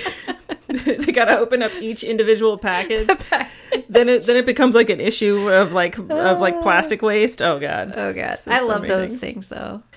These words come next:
Speaker 1: They are yummy.
Speaker 2: They
Speaker 1: I
Speaker 2: are
Speaker 1: really,
Speaker 2: really
Speaker 1: I
Speaker 2: good.
Speaker 1: do hate that they come in so much packaging.
Speaker 2: Yeah, come
Speaker 1: I'm
Speaker 2: on,
Speaker 1: like,
Speaker 2: guys.
Speaker 1: "Can we
Speaker 2: Figure
Speaker 1: not
Speaker 2: it
Speaker 1: do this
Speaker 2: out.
Speaker 1: better?" So usually I buy the one that comes, like, as a really big sheet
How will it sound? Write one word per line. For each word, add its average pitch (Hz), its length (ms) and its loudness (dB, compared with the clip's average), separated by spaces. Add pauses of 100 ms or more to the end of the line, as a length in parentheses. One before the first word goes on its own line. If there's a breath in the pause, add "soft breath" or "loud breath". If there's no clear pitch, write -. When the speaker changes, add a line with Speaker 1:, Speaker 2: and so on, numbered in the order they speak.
(100)
Speaker 1:
They - 80 -6
are 143 160 -4
yummy. - 400 -10 (140 loud breath)
Speaker 2:
They 202 80 -2
Speaker 1:
I 196 60 4
Speaker 2:
are 269 40 0
Speaker 1:
really, - 220 0
Speaker 2:
really - 20 -2
Speaker 1:
I 247 120 6
Speaker 2:
good. - 100 0
Speaker 1:
do 269 200 -2
hate 214 220 2
that 185 140 -2
they 165 320 -2
come 170 320 -2
in 151 400 -6
so 160 360 -2
much 151 260 -10
packaging. - 540 -14
Speaker 2:
Yeah, 226 380 2 (100)
come - 140 -4
Speaker 1:
I'm 190 100 4
Speaker 2:
on, 208 40 2
Speaker 1:
like, 208 140 2
Speaker 2:
guys. 160 240 -4
Speaker 1:
"Can 277 160 -2
we 277 80 2
Speaker 2:
Figure 285 100 2
Speaker 1:
not 254 100 4
Speaker 2:
it - 40 2
Speaker 1:
do - 60 0
this 165 80 0
Speaker 2:
out. 156 160 0
Speaker 1:
better?" 175 280 0 (160 loud breath)
So - 200 4
usually 254 440 0
I 185 120 4
buy 175 360 4
the 170 260 -2
one 170 280 -2
that 175 160 -6
comes, 175 360 -6
like, 160 240 -4
as 156 160 -6
a 165 60 -2
really 160 420 -4
big 156 320 -2
sheet 240 440 -8